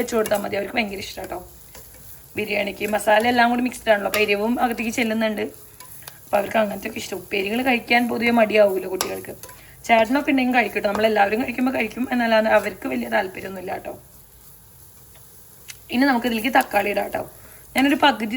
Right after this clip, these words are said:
തക്കാളി മാറ്റി വെച്ചിരുന്നില്ലേ, അപ്പോൾ അത് ഞാൻ അരിഞ്ഞ് വെച്ചിട്ടുണ്ട്. അത് നമുക്ക് ഇടാം ട്ടോ. അപ്പോൾ ദേ നമ്മുടെ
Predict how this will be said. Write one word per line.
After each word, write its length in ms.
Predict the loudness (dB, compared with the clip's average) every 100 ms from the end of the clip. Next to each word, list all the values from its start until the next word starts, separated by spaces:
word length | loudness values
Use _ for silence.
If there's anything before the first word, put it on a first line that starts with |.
| -6
തക്കാളി 260 | 0 2 2
മാറ്റി 200 | -2 -6
വെച്ചിരുന്നില്ലേ, 400 | -8 -8 -6 -6 4
അപ്പോൾ 100 | 4
അത് 100 | 4 2
ഞാൻ 100 | 2 4 4
അരിഞ്ഞ് 280 | 2 2 -4
വെച്ചിട്ടുണ്ട്. 300 | -4 -4 -2
അത് 80 | 0
നമുക്ക് 200 | -2 -4
ഇടാം 140 | -6 -4
ട്ടോ. 100 | -4 -6 -12 -16 -14 -14
അപ്പോൾ 140 | -12 -6
ദേ 60 | -2
നമ്മുടെ 240 | 2 2